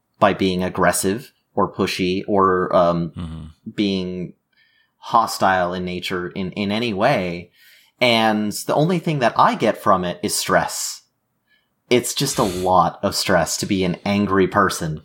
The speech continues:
Speaker 1: because you're, you're just hypertensive about everything that's involved. Like, w-, when you allow yourself to become so emotionally attached to something,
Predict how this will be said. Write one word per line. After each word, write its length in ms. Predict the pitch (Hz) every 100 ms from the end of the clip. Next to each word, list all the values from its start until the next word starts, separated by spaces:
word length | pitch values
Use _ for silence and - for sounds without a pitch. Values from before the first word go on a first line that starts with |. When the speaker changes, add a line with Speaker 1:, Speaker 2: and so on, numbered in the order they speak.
| _
Speaker 1:
because 480 | 127 - 120 101 -
you're, 200 | 120 123
you're 160 | 113 117
just 260 | 135 -
hypertensive 840 | - - 120 131 - 113 143 113 92
about 300 | 92 92 -
everything 480 | 101 120 - 110 101
that's 180 | 95
involved. 420 | 101 90 104 117 -
Like, 140 | 95
w-, 300 | 107 104 107
when 220 | 110 107
you 340 | 98 113 151 127
allow 320 | 107 101 110
yourself 580 | 110 107 - - 104 117
to 60 | -
become 360 | 104 - 104
so 240 | - 107 101
emotionally 760 | 98 90 107 - 113 104 101
attached 680 | 90 - 95 110 - - -
to 80 | 156
something, 560 | 180 170 185 202 226